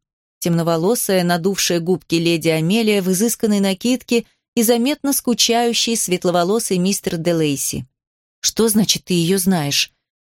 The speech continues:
быстро и требовательно спросила Китти. «Мы учились в одной школе», неопределенно ответила Сесили, уже теряя интерес. «Она немного младше, у нас с ней общие литературные вкусы.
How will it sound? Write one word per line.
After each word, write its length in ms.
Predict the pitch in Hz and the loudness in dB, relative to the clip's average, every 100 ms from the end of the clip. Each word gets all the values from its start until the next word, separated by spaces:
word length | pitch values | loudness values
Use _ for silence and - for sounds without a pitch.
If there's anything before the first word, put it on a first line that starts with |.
| _ | _
быстро 480 | 175 180 226 - 190 | -2 0 0 0 0
и 40 | 185 | 0
требовательно 680 | 190 240 233 240 262 247 | 2 0 2 -2 0 0
спросила 480 | 247 175 170 196 196 | 0 -2 -2 0 0
Китти. 480 | 190 160 - 143 135 _ _ _ _ _ _ | -2 -4 -4 -6 -8 _ _ _ _ _ _
«Мы 280 | - 233 262 | 0 2 2
учились 480 | 262 - 320 254 - | 2 0 0 0 0
в 60 | 214 | 0
одной 260 | 202 233 | 0 0
школе», 500 | - - 214 175 165 _ _ _ | -2 -2 0 0 -2 _ _ _
неопределенно 720 | 196 202 196 196 196 208 226 196 | 0 0 0 0 0 2 0 -2
ответила 480 | 190 190 185 170 170 | -2 -2 0 -2 -2
Сесили, 600 | - 285 - 285 302 - _ - | 0 0 0 0 0 -4 _ -4
уже 240 | 220 247 | 0 0
теряя 440 | 240 233 208 196 196 | 0 0 2 2 0
интерес. 600 | - 190 196 151 151 - _ _ _ | -2 -4 -2 -2 -4 -10 _ _ _
«Она 160 | 254 302 | -2 0
немного 340 | 294 302 277 | 2 0 0
младше, 460 | 285 311 302 - 202 | 0 2 0 0 0
у 60 | |
нас 260 | 208 233 226 | 0 0 -2
с 40 | 226 | -2
ней 240 | 233 220 | -2 0
общие 400 | 240 233 - 226 | -2 -2 -2 0
литературные 720 | 220 214 226 233 247 240 262 | 0 0 -2 -2 -2 0 -2
вкусы. 520 | - - 233 - 156 | -2 -2 -2 0 -4